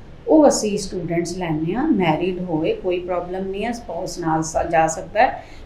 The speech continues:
ਔਰ ਜੇ ਤੁਹਾਡਾ ਬੇਬੀ ਹੈ ਉਹ ਵੀ ਨਾਲ ਜਾ, ਨਾਲ ਜਾ ਸਕਦਾ, ਜਾਂ ਦੋ ਬੱਚੇ ਉਹ ਵੀ ਨਾਲ ਜਾ ਸਕਦੇ ਆ। ਬੈਨੀਫਿਟ ਕੀ ਹੈ ਕਿ ਤੁਸੀਂ ਫੁੱਲ ਟਾਈਮ ਕੰਮ ਕਰ ਸਕਦੇ ਹੋ, ਕਿਉਂਕਿ ਰਿਸਰਚ ਕਰਨੀ ਹੈ ਉਹ ਘਰ ਬੈਠ ਕੇ ਤੁਸੀਂ ਕਰ ਸਕਦੇ ਹੋ।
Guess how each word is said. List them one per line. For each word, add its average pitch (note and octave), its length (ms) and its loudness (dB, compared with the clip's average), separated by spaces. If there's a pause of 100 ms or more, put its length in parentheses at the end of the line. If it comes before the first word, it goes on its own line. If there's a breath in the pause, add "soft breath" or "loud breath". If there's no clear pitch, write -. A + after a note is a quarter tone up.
ਔਰ E4+ 100 12
ਜੇ F4 120 4
ਤੁਹਾਡਾ F4 320 10
ਬੇਬੀ A3+ 480 4
ਹੈ D4 180 -2
ਉਹ F#3+ 120 2
ਵੀ A3 160 -2
ਨਾਲ A3+ 300 0
ਜਾ, G3+ 300 2
ਨਾਲ F#3+ 320 2
ਜਾ F#3+ 160 2
ਸਕਦਾ, G#3 320 -2
ਜਾਂ G#3+ 200 0
ਦੋ F3+ 220 0
ਬੱਚੇ E3+ 360 -4
ਉਹ F3+ 260 -2
ਵੀ D#3+ 120 0
ਨਾਲ C#3+ 300 0
ਜਾ C#3+ 240 -10
ਸਕਦੇ C#3 400 -12
ਆ। - 120 -18 (840 soft breath)
ਬੈਨੀਫਿਟ D4 600 6
ਕੀ E4 240 8
ਹੈ E4 140 4 (220)
ਕਿ A#3 60 0
ਤੁਸੀਂ A3 300 0
ਫੁੱਲ F3+ 260 0
ਟਾਈਮ F3+ 220 0
ਕੰਮ E3+ 280 0
ਕਰ F#3+ 120 -2
ਸਕਦੇ G#3 300 -2
ਹੋ, D#4+ 40 2
ਕਿਉਂਕਿ F#4 340 2
ਰਿਸਰਚ C#4+ 520 8
ਕਰਨੀ D#4 400 12
ਹੈ D#4+ 60 10
ਉਹ D#4 60 6
ਘਰ C#4+ 200 8
ਬੈਠ G#3+ 260 4
ਕੇ B3 100 6 (400)
ਤੁਸੀਂ G#3+ 220 -4
ਕਰ G3 200 2
ਸਕਦੇ E3 340 -2
ਹੋ। E4 160 4